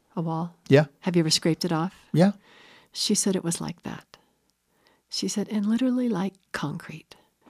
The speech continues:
Speaker 1: So scraping that, those new capsules that
Speaker 2: Hmm.
Speaker 1: had formed over the silicone, and it, that's how it had hardened.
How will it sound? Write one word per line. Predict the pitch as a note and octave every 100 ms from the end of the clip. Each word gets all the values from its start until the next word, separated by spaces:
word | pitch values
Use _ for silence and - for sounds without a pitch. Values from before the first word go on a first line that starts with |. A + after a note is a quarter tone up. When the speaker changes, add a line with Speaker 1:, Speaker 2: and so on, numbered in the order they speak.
| _ -
Speaker 1:
So | - E3+ - _ _ _
scraping | - - - F#3 G3 A3 G#3+ G3 - _ _ _ _ -
that, | D#3+ F3 - _ _ _ _ _ - - - _ _ -
those | E3 F3+ F#3
new | F#3 A3+ A#3 A3+ - _ _ _ - - - - - _ _ -
capsules | - A#3 A#3 E3 G#3 - - _ -
that | D#3+
Speaker 2:
Hmm. | D#3+
Speaker 1:
had | D#3+
formed | - E3 D#3+ F3
over | F3+ F3
the | D#3+
silicone, | - F#3 F#3 E3+ C#3 D3 D3+ -
and | - D#3
it, | - E3+
that's | D#3 F3+
how | - A3
it | G3+
had | -
hardened. | - D#3+ D#3 D3 -